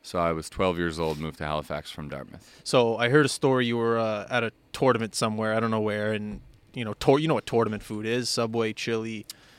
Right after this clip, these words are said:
Speaker 1: Yeah,
Speaker 2: hot
Speaker 1: East Side
Speaker 2: dogs,
Speaker 1: Mario's,
Speaker 2: East, whatever you
Speaker 1: yeah,
Speaker 2: can
Speaker 1: yeah.
Speaker 2: get.
Speaker 1: Yeah.
Speaker 2: And I heard a story about you. It was, I don't know, it was just, I don't know if it was a final, semifinals, whatever, but you guys went out to eat somewhere, and everyone,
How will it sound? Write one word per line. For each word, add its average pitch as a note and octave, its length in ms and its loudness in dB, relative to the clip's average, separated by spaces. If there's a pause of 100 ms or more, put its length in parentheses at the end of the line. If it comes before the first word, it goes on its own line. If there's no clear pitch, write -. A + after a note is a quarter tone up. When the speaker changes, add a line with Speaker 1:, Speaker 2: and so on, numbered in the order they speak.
(140)
Speaker 1:
Yeah, D3 160 0
Speaker 2:
hot B2+ 160 12
Speaker 1:
East D#3+ 100 6
Side D3 200 12
Speaker 2:
dogs, C#3+ 100 8
Speaker 1:
Mario's, C#3 460 6
Speaker 2:
East, B2+ 100 0
whatever C#3 260 8
you C#3+ 80 8
Speaker 1:
yeah, C3+ 60 2
Speaker 2:
can C3 100 4
Speaker 1:
yeah. C3 60 4
Speaker 2:
get. A#2 420 8
Speaker 1:
Yeah. A2+ 220 0
Speaker 2:
And A2 120 -2
I B2 120 4
heard C3 180 4
a A#2+ 60 0
story B2+ 320 2
about A#2 240 2
you. A#2+ 600 2 (160)
It - 80 -14
was, B2 200 -4
I C3 160 4
don't C3+ 80 4
know, A#2 160 4
it - 20 -2
was B2+ 140 -4
just, - 180 -6
I A#2+ 60 2
don't B2 160 -2
know A#2 260 0
if A#2+ 160 -6
it A2+ 40 -6
was A2 260 -10 (220)
a A#2+ 40 -2
final, A2+ 420 2
semifinals, A2 640 -4
whatever, A2+ 360 2
but G#2 240 -4 (720)
you B2+ 180 0
guys B2 220 8
went B2+ 160 6
out B2 160 4
to A2+ 80 -10
eat B2 180 -4
somewhere, A#2 540 2
and A2+ 200 -2
everyone, A#2+ 500 0